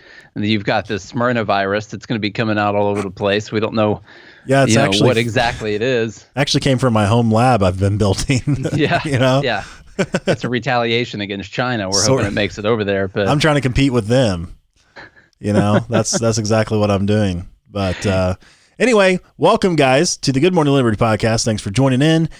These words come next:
Speaker 2: As always, thanks for being a listener and a subscriber to those of you that are subscribed, which is most of you. It's just unbelievable, the numbers, actually.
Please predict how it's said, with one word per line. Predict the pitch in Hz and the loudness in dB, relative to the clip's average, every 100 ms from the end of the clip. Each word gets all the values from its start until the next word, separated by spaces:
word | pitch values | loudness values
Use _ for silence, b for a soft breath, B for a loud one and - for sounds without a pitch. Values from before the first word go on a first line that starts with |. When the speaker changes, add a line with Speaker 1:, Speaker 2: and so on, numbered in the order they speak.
| B B | B B
Speaker 2:
As | 208 226 196 | -2 0 2
always, | 131 120 117 113 110 | 4 4 4 2 0
thanks | 151 175 - | -2 -2 -2
for | 120 | -2
being | 131 135 | 0 2
a | 104 | 0
listener | 123 151 156 147 143 - | 0 -2 -2 -2 -4 -4
and | 131 156 151 | -2 0 2
a | 135 | 0
subscriber | - 120 - 120 113 104 107 | 0 -4 -2 0 0 0 -2
to | - | -2
those | 104 120 120 | 0 0 0
of | 117 | -2
you | 107 104 | -2 -2
that | 101 | -2
are | 95 | -2
subscribed, | 92 92 - 113 95 90 | -4 -6 -4 -2 -2 -2
which | 123 - | -4 -4
is | 180 | -4
most | 175 220 262 226 | -2 -2 -2 -4
of | 165 | -2
you. | 98 151 | -2 -4
It's | 98 - | -6 -6
just | - 196 - - | -4 -4 -6 -6
unbelievable, | 170 214 196 196 180 120 113 | -2 2 2 4 2 2 2
the | |
numbers, | 120 147 113 98 | 2 2 0 0
actually. | 95 - 107 107 | -2 -4 -6 -6